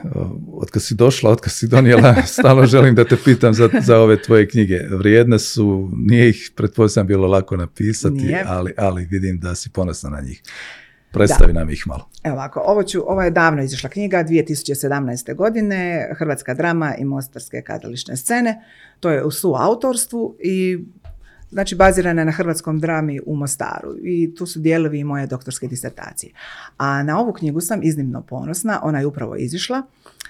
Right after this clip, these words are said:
Speaker 2: E, interpretacija, intermedijalnost, interakcija u dramskome proučavanju ili poučavanju. I ona je nekako baš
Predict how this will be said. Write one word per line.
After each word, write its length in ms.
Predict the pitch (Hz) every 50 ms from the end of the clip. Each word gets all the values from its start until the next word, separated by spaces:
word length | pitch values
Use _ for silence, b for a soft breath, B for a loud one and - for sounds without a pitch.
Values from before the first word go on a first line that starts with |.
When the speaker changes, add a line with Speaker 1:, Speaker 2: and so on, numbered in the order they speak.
| B B B B B _ _ -
Speaker 2:
E, 60 | 160 165 165 165 165 160 160 156 - - _ _
interpretacija, 1000 | 185 180 175 175 175 156 139 - - 127 123 - - 165 214 254 - - 240 190
intermedijalnost, 960 | - 170 175 175 135 123 127 117 117 - 127 127 156 226 254 247 208 - -
interakcija 640 | 190 180 170 - 104 117 196 226 - - - 214 -
u 80 | - 156
dramskome 600 | 156 - 196 196 196 190 196 - 165 160 147 - - _ _ _ _ _
proučavanju 720 | 226 226 196 160 151 - 160 170 190 190 185 180 175 180 -
ili 280 | - 151 143 139 - - _
poučavanju. 640 | - - - - - - - - _ - - - _ _ _ _ _ _ _ _ _ _ _ _ _ _
I 80 | 160
ona 160 | 180 214 220
je 180 | 202 190 175 175 _
nekako 640 | 196 220 240 - 202 190 - - 170 165 151 160 b b b b b b b b b b b b _
baš 640 | - - - - - - 240 240 - - - - -